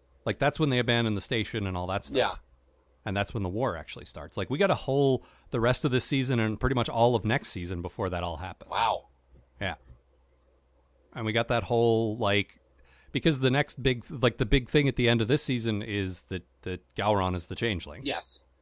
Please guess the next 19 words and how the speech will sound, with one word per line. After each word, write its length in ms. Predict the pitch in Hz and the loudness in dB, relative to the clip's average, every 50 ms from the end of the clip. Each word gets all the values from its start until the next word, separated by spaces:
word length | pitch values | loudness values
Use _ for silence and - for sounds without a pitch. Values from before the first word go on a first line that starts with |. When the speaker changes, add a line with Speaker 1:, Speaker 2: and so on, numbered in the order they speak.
| _ _ _ - | _ _ _ -4
Speaker 1:
And 120 | 110 104 | -4 -2
so 100 | - 113 | -2 0
they 100 | 101 98 | -2 -2
still 200 | - - 147 113 | -2 -2 -2 -2
have 120 | 107 - | -2 -2
to 60 | - 110 | -2 -2
resolve 400 | 98 95 87 101 95 95 82 87 | -2 0 0 2 0 0 0 0
that. 300 | 104 110 95 73 - _ - | -2 -2 -2 -4 -6 _ -10
And 240 | - 120 107 101 98 | -6 -4 -4 -2 0
then 260 | 107 131 165 165 147 | 2 2 2 2 2
they 120 | 123 113 104 | 0 0 -2
start 280 | - - 110 101 87 | -2 -2 -2 -2 -2
doing 320 | 101 98 98 95 95 95 90 | -2 -2 -2 -2 -2 -4 -6
some, 300 | - - 98 92 90 87 | -6 -6 -6 -4 -4 -4
like, 400 | 87 87 90 85 - - - _ _ _ _ _ _ - - - | -4 -4 -4 -6 -8 -12 -20 _ _ _ _ _ _ -20 -10 -6
preliminary 500 | - 113 110 107 107 101 98 90 90 87 | -2 0 2 2 2 2 2 2 0 0
war 220 | 90 117 160 139 | -2 -4 -4 -6
stuff. 300 | - - - 69 78 - | -8 -10 -12 -12 -10 -10
Speaker 2:
Mm-hmm. 120 | 117 123 | -10 -10